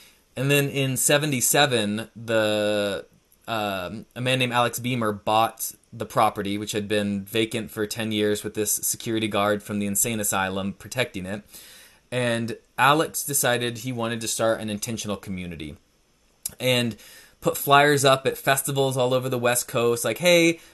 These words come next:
I can't pay you anything, but if you wanna come help build this place, uh, you can be one of the owners. We'll own it cooperatively." And, uh,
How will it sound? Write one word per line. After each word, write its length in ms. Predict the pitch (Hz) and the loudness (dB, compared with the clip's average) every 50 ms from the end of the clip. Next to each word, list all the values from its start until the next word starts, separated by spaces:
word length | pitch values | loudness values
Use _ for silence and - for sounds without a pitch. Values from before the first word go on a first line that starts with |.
| _ - | _ -12
I 60 | - | -10
can't 280 | - - 185 185 151 - | -4 -2 -2 -2 -2 0
pay 160 | 165 170 165 | 2 4 4
you 200 | 170 170 165 165 | 4 4 2 2
anything, 580 | 165 165 156 143 156 160 156 156 156 156 151 | 0 0 -2 -2 -2 -2 -2 -2 -2 -2 -2
but 100 | 131 120 | -4 -4
if 120 | 120 113 135 | -4 -4 -4
you 120 | 143 156 | -2 0
wanna 220 | 156 170 170 160 156 | 0 0 0 -2 -4
come 300 | - - 156 143 139 131 | -4 -4 -4 -4 -4 -4
help 420 | - 143 151 156 - - 120 113 | -2 -2 -2 -2 -4 -8 -8 0
build 380 | - 139 147 156 160 151 135 117 | 4 4 6 6 4 2 0 0
this 420 | 113 107 113 117 - - - - - - - - - _ _ _ _ - | 0 0 0 0 0 -2 -2 -4 -6 -12 -20 -20 -20 _ _ _ _ -8
place, 680 | - 170 190 170 123 117 117 117 - - - - - - - | 0 4 6 6 6 6 4 2 0 0 0 -2 -4 -4 -4
uh, 220 | 120 123 120 117 113 | -2 0 2 2 2
you 140 | 113 131 139 | 2 0 -2
can 180 | 135 - 131 139 | -2 -2 -2 -2
be 300 | 131 127 123 123 123 120 | -2 -2 0 0 -2 -2
one 260 | 110 107 120 123 120 | -4 -2 -2 -2 -2
of 100 | 120 107 | -2 -2
the 140 | 110 113 107 | -4 -6 -6
owners. 600 | - 110 107 104 92 82 - - - - - - | -4 -6 -6 -6 -6 -8 -8 -8 -6 -6 -6 -6
We'll 260 | 117 110 110 107 101 - - | -4 -2 -2 0 -2 -2 -2
own 180 | 139 143 143 | -2 0 0
it 140 | 139 - - | -2 -4 -6
cooperatively." 960 | - - 123 107 107 101 92 - 101 90 73 64 - - 90 71 64 58 - - _ - - - - - - - _ _ _ _ | -6 -2 0 2 2 2 0 -2 -6 -10 -10 -10 -12 -12 -12 -12 -12 -14 -16 -20 _ -20 -20 -20 -20 -20 -20 -20 _ _ _ _
And, 560 | - 127 131 123 123 120 120 123 120 110 117 - - | -2 0 0 0 0 0 -2 -4 -6 -8 -10 -10 -4
uh, 360 | - 127 120 113 110 107 95 | -2 0 2 2 0 0 -2